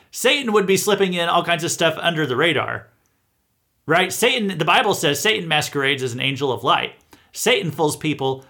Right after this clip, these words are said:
into thinking that he has good intentions. Satan would at least pretend that he's trying to fix the economy or secure the border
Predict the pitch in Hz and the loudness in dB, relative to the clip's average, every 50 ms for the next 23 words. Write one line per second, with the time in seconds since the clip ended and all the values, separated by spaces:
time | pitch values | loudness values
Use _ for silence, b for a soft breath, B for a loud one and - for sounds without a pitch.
0 | B B - 135 143 139 175 165 147 - 156 151 151 147 135 151 139 127 113 - | B B -8 -6 -6 -2 -2 -2 -2 -2 -4 -4 -4 -2 0 0 0 0 0 0
1 | - 208 214 180 143 113 117 107 104 - - - - - 113 - - _ b b | 0 2 2 2 -2 -2 -6 -8 -10 -10 -14 -18 -18 -18 -18 -20 -20 _ b b
2 | b b b b b - - - 294 349 302 247 220 202 190 208 202 196 185 - | b b b b b -8 -2 0 0 0 0 -2 0 2 2 4 2 2 2 0
3 | 165 - 202 202 196 - - - - 170 151 - - - 185 247 254 170 139 147 | 0 2 2 0 0 0 -4 -4 -4 -4 -2 -4 -2 -2 0 2 2 2 0 0
4 | 180 214 - - _ _ _ _ _ _ _ _ _ 175 170 165 156 160 - 170 | -4 -6 -8 -14 _ _ _ _ _ _ _ _ _ -2 0 0 -2 -2 0 0
5 | 160 151 147 139 131 - 147 139 143 - - 135 131 123 123 - 120 117 113 110 | 0 0 0 -2 -2 -2 -2 -2 -2 -4 -2 0 0 0 2 0 0 0 0 -2
6 | 120 147 180 b b b b b b - 147 143 - 123 - - 151 147 127 123 | -4 -6 -8 b b b b b b -2 -2 -2 -2 -6 -6 0 0 2 2 2
7 | 110 110 117 117 110 113 123 160 180 - _ | 0 -2 -2 -2 0 -2 -2 -4 -6 -8 _